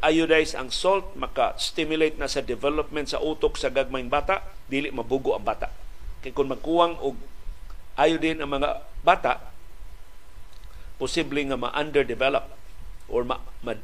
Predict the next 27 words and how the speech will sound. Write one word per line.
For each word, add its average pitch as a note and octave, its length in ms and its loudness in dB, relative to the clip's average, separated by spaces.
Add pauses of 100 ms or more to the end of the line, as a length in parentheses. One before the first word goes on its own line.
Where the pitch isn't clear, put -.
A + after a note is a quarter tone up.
(140)
dili D3+ 240 0
ma-develop A#2+ 720 0
ang A2+ 160 -6
ilang A#2+ 240 -2
pangutok. A2 480 -6 (960)
Ug G2 80 -6
mao B2+ 160 -4
na C#3 160 -2
nga A#2 140 -4
modako A#2 400 0
ang C3 100 -4
mga B2 160 2
bata C3 240 4
in B2 80 -4
town A#2+ 240 0
nga A2+ 80 -2
bugo. - 400 -2 (3000)
So D3+ 100 -4
maayo A#3 320 2
kayo C#3+ 240 6
ang - 80 -4
tuyo E3+ 320 0
sa - 320 0 (960)
pag-promote C#3+ 560 0
sa B2 160 2
iodized A#2+ 400 2
salt. - 300 -4